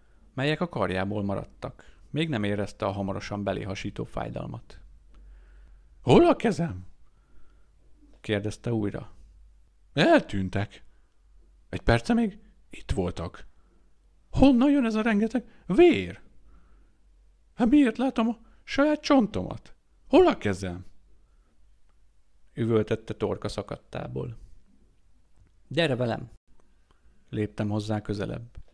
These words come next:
"El kell látnunk a sebed, mielőtt elvérzel." "Ne közelíts hozzám!"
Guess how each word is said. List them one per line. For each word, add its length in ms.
"El 180
kell 140
látnunk 360
a 40
sebed, 400
mielőtt 380
elvérzel." 800
"Ne 200
közelíts 440
hozzám!" 460